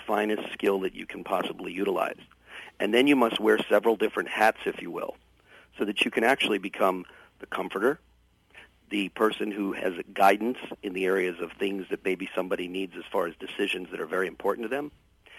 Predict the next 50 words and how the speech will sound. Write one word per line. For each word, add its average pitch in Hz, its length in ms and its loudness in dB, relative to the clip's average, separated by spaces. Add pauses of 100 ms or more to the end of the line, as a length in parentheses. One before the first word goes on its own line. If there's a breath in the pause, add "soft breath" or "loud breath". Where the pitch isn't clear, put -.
(160 loud breath)
and 120 120 2
then, 117 80 4
of 110 100 -2
course, 110 220 2
the 98 80 -2
healer, 127 320 2
which 90 180 -2
has 95 140 -6
traditionally 95 520 -4
for 90 140 -6
thousands 95 480 0
of 85 100 -10
years 90 240 -6
been 87 180 -12
where 87 100 -4
the 85 80 -10
physician 87 420 -8
has 82 100 -14
found 101 240 -4
themselves. - 400 -10 (720 loud breath)
So 117 80 4
you're 117 160 6
actually 117 320 4
going 101 240 4
to - 100 -12
take 117 220 0
that 104 180 2
listening 107 340 0
ability 90 520 0
and, 85 340 -6
and 82 300 -10
play 95 240 2
many, 107 320 4
many 127 240 2
roles. 123 320 6 (340)
And 87 400 -8
this 98 140 2
is 104 180 -6
something 104 320 0
that 98 140 2
I 90 100 0
think 92 240 -4
physicians 98 460 0
are 92 80 0
finding 98 360 0
a 92 40 0
little 98 220 2
more 95 200 -2
uncomfortable 95 640 -2
than, 92 240 -4